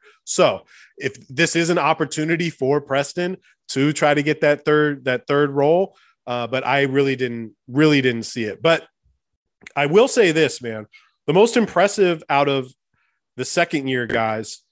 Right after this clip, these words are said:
was by far, uh, Kuminga. And I was impressed with him last year as a rookie in the summer league, but they had the best team to me too. They had Moody, they had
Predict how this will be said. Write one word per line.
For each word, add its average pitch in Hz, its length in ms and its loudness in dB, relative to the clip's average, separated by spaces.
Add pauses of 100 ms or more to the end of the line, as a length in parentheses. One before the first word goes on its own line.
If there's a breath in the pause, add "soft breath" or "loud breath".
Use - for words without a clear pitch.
(260)
was 127 160 0
by 135 240 2
far, 151 640 2 (300)
uh, 117 200 -4
Kuminga. 120 580 -4 (480)
And 120 320 -2
I 120 80 0
was 139 160 2
impressed 151 320 -2
with 156 100 -12
him 135 140 -2
last 147 400 -2
year 131 320 0
as 120 160 -6
a 120 60 -10
rookie 143 340 -6
in 123 80 -4
the 120 80 -6
summer 113 300 -6
league, 110 260 -4 (380 soft breath)
but 127 340 2 (220)
they 226 140 4
had 294 180 2
the 214 60 4
best 175 280 2
team 160 200 -2
to 131 60 -4
me 117 140 -6
too. 117 240 -6
They 127 120 -2
had 139 160 0
Moody, 151 340 0
they 135 160 -2
had 131 280 -2